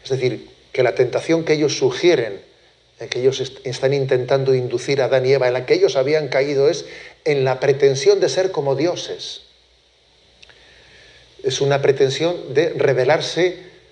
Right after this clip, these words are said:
ante Dios, el Creador, es como no aceptar la creaturalidad, no aceptar su condición, su condición de criatura, pretender ser Dios, ¿no? Esa, esa rebelión es la que ellos también intentan, eh, intentan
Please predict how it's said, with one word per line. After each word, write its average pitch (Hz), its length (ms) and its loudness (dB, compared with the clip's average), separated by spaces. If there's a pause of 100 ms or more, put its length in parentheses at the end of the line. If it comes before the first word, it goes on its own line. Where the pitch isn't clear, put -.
(300)
ante 127 360 2
Dios, 147 280 2
el 135 120 4
Creador, 135 640 2 (200)
es 147 180 -4
como 131 240 -2
no 165 160 0
aceptar 156 500 0
la 135 140 0
creaturalidad, 120 920 -2 (800)
no 147 160 -2
aceptar 175 520 0
su 135 160 -2
condición, 143 680 -4 (200)
su 127 200 -4
condición 123 440 0
de 131 120 2
criatura, 110 540 -2
pretender 127 600 -2
ser 131 300 -4
Dios, 113 360 -2
¿no? 175 160 -12 (1700)
Esa, 127 460 0
esa 123 460 0
rebelión 123 680 2
es 131 140 0
la 131 160 0
que 135 80 -2
ellos 131 240 -2
también 123 340 0
intentan, 120 800 -2
eh, 127 240 2
intentan 123 640 -2